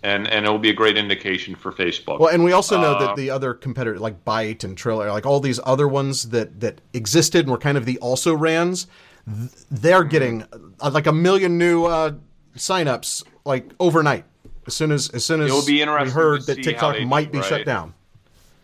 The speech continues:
Speaker 1: Yeah,
Speaker 2: Dub
Speaker 1: I, I will
Speaker 2: smash.
Speaker 1: say this. It's,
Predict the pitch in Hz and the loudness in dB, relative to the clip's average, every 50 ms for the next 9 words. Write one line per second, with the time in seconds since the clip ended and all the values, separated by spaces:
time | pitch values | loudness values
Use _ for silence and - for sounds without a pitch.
0 | _ _ - - - - - - - 120 127 131 - 151 143 139 151 170 165 156 | _ _ -20 -20 -18 -18 -18 -14 -8 -4 2 4 4 4 4 2 2 2 4 4
1 | 147 143 143 143 175 - - 156 139 135 131 131 - - - _ - - - _ | 4 2 2 -2 -4 -8 -10 -10 -10 -8 -8 -8 -8 -10 -18 _ -20 -20 -20 _
2 | _ _ _ _ _ _ _ _ _ _ _ _ - - - - 98 - 180 143 | _ _ _ _ _ _ _ _ _ _ _ _ -20 -20 -20 -16 -6 -4 -4 -4
3 | - - | -4 -6